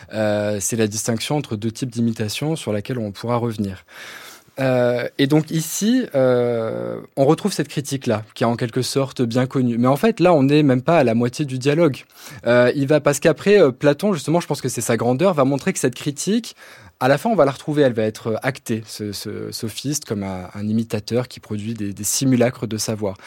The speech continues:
Mais il va falloir tout un long détour ontologique, très complexe sur, euh, qu'est-ce que c'est l'être, le non-être, est-ce qu'on peut parler de,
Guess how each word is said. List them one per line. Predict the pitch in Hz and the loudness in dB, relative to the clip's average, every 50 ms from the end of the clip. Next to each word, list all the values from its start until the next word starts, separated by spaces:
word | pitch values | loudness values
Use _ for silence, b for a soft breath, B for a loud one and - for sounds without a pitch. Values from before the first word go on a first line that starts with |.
| B B B B | B B B B
Mais | 131 | 2
il | 139 | 4
va | 143 | 4
falloir | 135 170 170 - | 4 2 0 0
tout | - - 220 - | -2 -2 2 4
un | 190 185 | 4 6
long | 180 190 190 | 6 6 4
détour | 170 175 180 175 - 175 185 196 196 - - _ _ _ _ _ - | 4 2 0 0 -2 -2 -2 -2 -2 -6 -16 _ _ _ _ _ -2
ontologique, | 127 135 131 156 151 151 147 139 123 127 131 139 143 - - - _ _ | -2 -2 0 0 2 2 2 0 -2 -4 -4 -6 -6 -8 -14 -20 _ _
très | - - 156 147 | -4 -4 -4 -2
complexe | 151 147 143 - 127 120 123 131 127 - | 0 -4 -2 0 2 2 2 2 2 -4
sur, | - - 120 110 | -6 -4 -4 -4
euh, | 107 | -4
qu'est-ce | - 131 123 - | -4 -8 -10 -8
que | - 127 | -8 -8
c'est | - - 135 123 | -6 -4 -4 -4
l'être, | 113 113 110 107 110 - - - | -2 -2 -4 -4 -6 -8 -8 -6
le | 113 117 117 | -4 -2 0
non-être, | 117 120 120 120 110 107 104 107 110 110 - | 0 0 0 0 0 0 0 -2 -2 -4 -6
est-ce | 117 - | -10 -10
qu'on | - - | -10 -10
peut | 110 120 113 | -12 -12 -10
parler | - 117 110 110 117 | -8 -8 -6 -6 -6
de, | 110 107 101 | -8 -10 -14